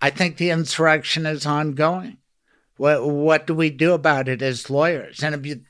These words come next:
thought about it, I bet you have. Just like Beth McCann, when she got elected, I wrote about it in my last Colorado Sun column.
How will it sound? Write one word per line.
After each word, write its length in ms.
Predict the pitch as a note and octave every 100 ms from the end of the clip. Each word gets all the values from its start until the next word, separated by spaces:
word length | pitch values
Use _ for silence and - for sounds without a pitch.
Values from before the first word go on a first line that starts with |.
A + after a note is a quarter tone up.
| _
thought 260 | D3+ E3 F#3
about 360 | D#3 C#3+ B2+
it, 160 | C#3+ C#3+
I 40 |
bet 360 | C3+ C#3+ C3+ -
you 80 | C3
have. 440 | C3 E3 D3+ - _ _ _ _ _ _ _ _ _ _ _
Just 280 | - C3+ -
like 200 | D#3+ -
Beth 220 | D#3+ C#3+
McCann, 500 | D#3 C#3+ E3 F3 F3+
when 180 | C#3+ C#3+
she 220 | - D3+
got 220 | D3 D3
elected, 500 | C#3+ C3+ C#3 C#3 F#3
I 100 | D3+
wrote 220 | B2+ C3+ C3+
about 320 | B2+ C3 C3
it 140 | C3+
in 60 | C3
my 160 | B2+
last 340 | B2+ C3+ B2+ -
Colorado 540 | D3+ C#3 C#3 C#3 C#3
Sun 340 | C3 D3+ C#3+ A#2+
column. 540 | D3 C#3 D3 E3